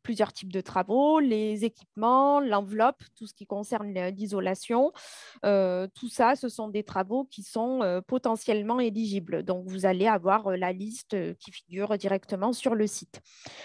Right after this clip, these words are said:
Euh, les travaux doivent également être effectués par une entreprise R G E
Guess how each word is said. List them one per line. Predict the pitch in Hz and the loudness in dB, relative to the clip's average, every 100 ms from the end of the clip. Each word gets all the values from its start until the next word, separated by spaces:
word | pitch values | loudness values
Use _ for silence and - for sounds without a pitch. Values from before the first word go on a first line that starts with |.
| - - | -18 2
Euh, | 220 214 214 202 196 202 190 185 160 - | 6 8 8 6 4 -2 -12 -14 -16 -6
les | 247 269 277 285 277 | 0 2 4 2 -2
travaux | - 254 233 269 | 0 0 2 -2
doivent | 240 233 226 | 0 0 0
également | 233 220 220 240 240 | 0 -2 -2 -2 -2
être | 208 202 - 208 | -2 -2 -4 -10
effectués | 202 214 - 233 | -6 -8 -6 -6
par | 220 196 | -2 -4
une | 190 | -4
entreprise | 190 196 196 - 208 190 | -8 -8 -10 -8 -6 -4
R | 180 | -4
G | 175 180 | -4 -2
E | 185 226 302 | 0 4 2